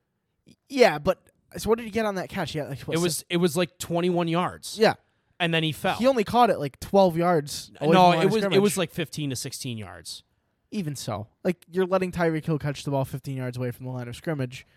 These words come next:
Speaker 1: And then knowing damn well that, okay, well, there's gonna be Travis Kelce right down the field. And as we had said last week,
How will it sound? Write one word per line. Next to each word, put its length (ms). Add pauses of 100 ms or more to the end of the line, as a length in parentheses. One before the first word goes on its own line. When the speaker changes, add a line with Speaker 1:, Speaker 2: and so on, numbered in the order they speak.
(680)
Speaker 1:
And 160
then 140
knowing 340
damn 280
well 220
that, 140
okay, 280
well, 160
there's 240
gonna 100
be 120
Travis 400
Kelce 360
right 200
down 180
the 80
field. 360
And 200 (320)
as 260
we 120
had 120
said 300
last 320
week, 360